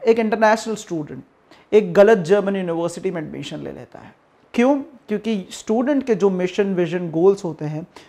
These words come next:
वो यूनिवर्सिटी के मिशन, विजन, गोल से मैच नहीं होते। जैसे कि मैंने आपको बताया, हर जर्मन यूनिवर्सिटीज के गोल्स अलग हैं, ऐसे ही हर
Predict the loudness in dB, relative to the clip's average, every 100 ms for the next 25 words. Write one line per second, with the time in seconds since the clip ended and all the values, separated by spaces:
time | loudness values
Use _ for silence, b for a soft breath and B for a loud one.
0 | B 4 6 4 2 4 4 4 0 -4
1 | -2 -2 -2 -6 -6 -6 -6 -6 -8 -6
2 | -4 -4 -6 -6 -6 -10 -10 -12 -8 -8
3 | -8 -14 -20 _ _ b b b 0 2
4 | 0 2 2 2 0 2 2 2 4 2
5 | 2 -2 -2 -4 -4 -4 -4 -6 -6 -6
6 | -6 -6 -6 -6 -6 -4 -4 -6 -10 -14
7 | b b b b 2 6 6 6 4 6
8 | 4 4